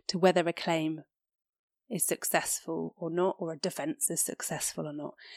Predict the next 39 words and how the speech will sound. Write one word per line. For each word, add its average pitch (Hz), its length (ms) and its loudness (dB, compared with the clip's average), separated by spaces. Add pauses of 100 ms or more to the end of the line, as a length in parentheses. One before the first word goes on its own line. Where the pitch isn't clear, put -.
(100)
So 190 160 2
getting 220 420 8
the 202 80 4
witness 196 420 6
evidence 165 560 2
right 147 360 -4
can 160 160 -6
be 147 80 -4
crucial, - 560 -2 (280)
and 190 240 6
that's - 220 4
a 190 60 2
point - 360 4
in 170 120 0
which - 280 4
you 180 60 -2
may 165 240 2
want 170 300 0
to - 160 -2
invest 165 560 0
in 165 200 -2
legal 160 420 4 (100)
assistance - 720 6 (460)
to 175 100 -8
help - 280 0
you 170 100 -4
with 160 120 -8
the 151 80 -6
case. - 480 -4 (260)
If 226 180 8
you 233 80 6
have 269 140 6
any 226 120 8
questions 180 420 4
or 160 140 4
you 165 180 0
want 254 220 6
some 170 140 2
advice, 160 440 -2